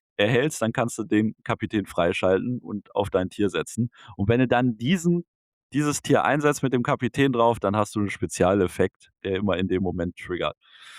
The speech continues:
Ja, und das fand ich auch noch mal ganz nett. Und dann gibt es so ein paar Mini-Erweiterungen. Jetzt kommt ja auch noch eine größere Erweiterung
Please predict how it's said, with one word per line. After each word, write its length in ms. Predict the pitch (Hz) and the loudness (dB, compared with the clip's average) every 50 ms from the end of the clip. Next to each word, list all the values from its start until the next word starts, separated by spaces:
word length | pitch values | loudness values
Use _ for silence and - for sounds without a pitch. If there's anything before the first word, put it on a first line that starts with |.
| - - - - _ _ _ _ _ _ _ - | -20 -20 -20 -20 _ _ _ _ _ _ _ 0
Ja, 160 | - 135 117 90 | 2 2 2 2
und 160 | - 117 107 | 0 0 0
das 140 | 143 - - | 0 0 2
fand 180 | - 170 165 | 0 0 2
ich 100 | - 113 | 2 2
auch 120 | - 170 214 | 4 4 4
noch 80 | 196 | 4
mal 120 | 175 165 160 | 2 2 2
ganz 240 | 165 165 - - | 0 -2 -2 -2
nett. 380 | - 165 190 214 - - - - | -2 -2 -2 -2 -4 -10 -16 -8
Und 140 | - 135 120 | -4 -4 -2
dann 160 | 123 127 139 | -2 -2 -2
gibt 180 | 139 151 143 - | -2 -4 -4 -4
es 120 | 135 123 | -4 0
so 160 | - 123 120 117 | 2 2 2 2
ein 100 | 107 - | 0 -2
paar 220 | - 135 113 107 | -2 0 0 0
Mini-Erweiterungen. 880 | 110 117 147 190 202 185 165 151 147 151 160 170 175 170 156 156 156 131 | 2 2 2 2 4 4 4 4 4 4 4 4 4 4 2 2 0 -2
Jetzt 160 | 113 - - | -2 -2 -4
kommt 160 | 147 131 127 | -8 -6 -6
ja 60 | 123 | -6
auch 60 | 120 | -8
noch 100 | 120 117 | -8 -8
eine 140 | 107 113 107 | -10 -12 -14
größere 520 | 110 107 113 135 160 170 - - 139 139 139 | -14 -12 -10 -10 -10 -10 -12 -14 -14 -12 -12
Erweiterung 1000 | - 131 131 131 131 139 147 143 - 143 131 123 127 127 131 131 135 135 139 | -10 -10 -8 -8 -8 -8 -10 -10 -12 -12 -12 -12 -14 -12 -10 -8 -6 -8 -8